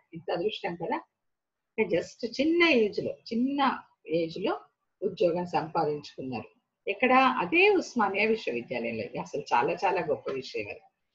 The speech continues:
అంటే ఆ, ఆ ఉస్మానియా విశ్వవిద్యాలయంలోనే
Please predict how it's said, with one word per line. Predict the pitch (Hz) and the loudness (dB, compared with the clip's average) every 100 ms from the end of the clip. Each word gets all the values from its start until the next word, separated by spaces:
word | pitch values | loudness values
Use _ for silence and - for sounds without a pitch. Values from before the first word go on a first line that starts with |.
| _ - | _ -10
అంటే | 175 175 143 330 - _ _ _ _ - | -6 -2 0 0 -2 _ _ _ _ 4
ఆ, | 139 156 220 - _ - | 8 8 6 0 _ -4
ఆ | 156 180 - | 0 2 2
ఉస్మానియా | 175 - 190 190 185 | 0 -2 -2 2 2
విశ్వవిద్యాలయంలోనే | 175 - 175 170 175 170 170 165 170 170 208 247 | 2 0 0 2 0 2 0 2 2 4 4 2